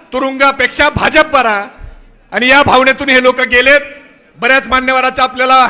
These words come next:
मनोगत व्यक्त करायचंय. परत तुम्ही बोलवलं तर मी परत येईल, मी पुन्हा येईल म्हणणार नाही.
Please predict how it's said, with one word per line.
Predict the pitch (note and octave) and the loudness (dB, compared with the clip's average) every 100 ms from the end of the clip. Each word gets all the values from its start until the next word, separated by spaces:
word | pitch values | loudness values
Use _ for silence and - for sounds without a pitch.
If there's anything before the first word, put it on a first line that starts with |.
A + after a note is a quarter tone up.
| - - | -4 -10
मनोगत | F#3+ A#3+ A#3+ A#3 | -4 -2 -2 0
व्यक्त | A#3 - | -2 -2
करायचंय. | B3+ B3+ B3+ C4+ C4+ C4 - - _ _ _ _ _ _ - | -2 -2 0 0 0 -2 -16 -20 _ _ _ _ _ _ -4
परत | A#3 C#4 C#4 | 0 0 0
तुम्ही | C4+ C4 | -4 -2
बोलवलं | B3+ C4 B3+ C4+ C4 - - | 2 2 2 0 -2 -8 -8
तर | A3+ | -6
मी | A3+ A#3+ | -4 -6
परत | A#3 B3+ C4 | -2 -2 -2
येईल, | C4 C4 B3+ - - - _ _ _ | -2 -4 -6 -16 -20 -20 _ _ _
मी | F#3 | -6
पुन्हा | A3 A3 A#3 B3+ | -4 -4 0 2
येईल | B3+ B3+ | 2 0
म्हणणार | A3+ A#3 C4 A#3 | -4 -2 -2 -2
नाही. | A#3 A3 | -6 -8